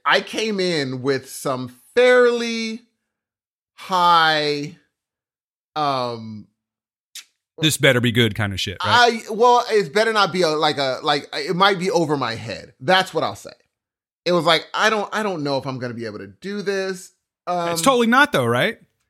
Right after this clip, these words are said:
Speaker 1: Dude, if you've never seen Star Wars, you would still like this show. Just because it's been in popular culture, you know the characters. And there's nothing that's gonna sh-, like, I didn't even know what the heck a Mandalorian is. I don't know what it is. I still right now don't know.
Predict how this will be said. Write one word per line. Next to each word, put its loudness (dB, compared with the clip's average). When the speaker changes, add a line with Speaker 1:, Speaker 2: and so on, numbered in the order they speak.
Speaker 1:
Dude, 0
if 4
you've 2
never 0
seen -8
Star 4
Wars, 2
you -4
would 2
still -2
like 2
this -6
show. -8
Just 0
because 2
it's -4
been 2
in -4
popular 2
culture, -2
you -2
know 4
the -4
characters. -4
And 2
there's 0
nothing -2
that's -4
gonna -2
sh-, -10
like, 4
I 2
didn't -4
even -4
know 0
what -2
the -2
heck -4
a -2
Mandalorian -4
is. -8
I 4
don't 2
know 2
what 6
it -2
is. -20
I 2
still -2
right 4
now 4
don't -4
know. -10